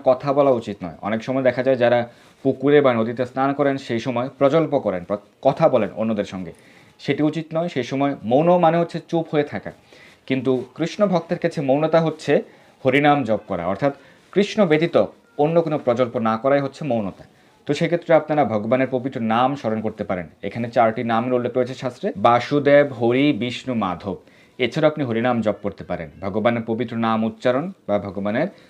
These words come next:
নাম জপ আপনি করতে পারেন স্নান করার সময়, ভগবানের লীলা আপনি স্মরণ করতে পারেন। তো মাঘ মাসে প্রাতঃস্নানে যে মন্ত্র, সেখানে আমরা দেখতে পেয়েছি মকর রাশিস্থ দিবাকরে,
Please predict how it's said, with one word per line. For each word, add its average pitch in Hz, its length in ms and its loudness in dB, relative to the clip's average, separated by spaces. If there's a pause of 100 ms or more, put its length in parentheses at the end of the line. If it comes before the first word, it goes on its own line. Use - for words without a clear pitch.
(160)
নাম 98 320 -4
জপ 120 260 4
আপনি 101 220 -6
করতে 95 260 -10
পারেন 87 240 -6
স্নান 87 280 -10
করার 87 220 -6
সময়, 80 280 -14 (140)
ভগবানের 98 460 -4
লীলা 107 200 2
আপনি 104 200 -6
স্মরণ 90 260 -8
করতে 87 260 -14
পারেন। 82 200 -10 (120)
তো 165 80 2
মাঘ 156 340 4
মাসে 185 340 2
প্রাতঃস্নানে 165 640 0
যে 139 100 -2
মন্ত্র, 135 320 0
সেখানে 127 300 -4
আমরা 135 140 -2
দেখতে 117 220 -2
পেয়েছি 135 320 -2
মকর 117 360 2
রাশিস্থ 135 420 -4
দিবাকরে, 104 580 -2